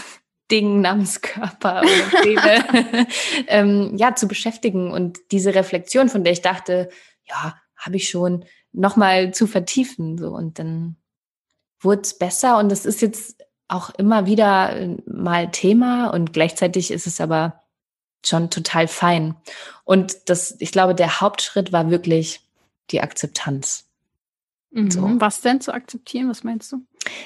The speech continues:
Speaker 1: Äh, zu akzeptieren, dass das jetzt, äh, für den Moment der Zustand meiner Haut ist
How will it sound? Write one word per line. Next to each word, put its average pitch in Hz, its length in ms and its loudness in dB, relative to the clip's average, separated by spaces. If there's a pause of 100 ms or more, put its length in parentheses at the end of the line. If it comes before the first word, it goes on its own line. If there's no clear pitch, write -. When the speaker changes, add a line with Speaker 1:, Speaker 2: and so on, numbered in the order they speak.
(140)
Speaker 1:
Äh, 185 380 4 (160)
zu - 180 -2
akzeptieren, 233 720 2
dass 185 180 0
das 190 260 -2
jetzt, 180 420 -6
äh, 170 340 -2
für 175 200 -6
den 233 320 4
Moment 220 480 2 (360)
der 180 300 0
Zustand 190 500 0
meiner 175 240 -2
Haut 185 240 -2
ist 220 420 -4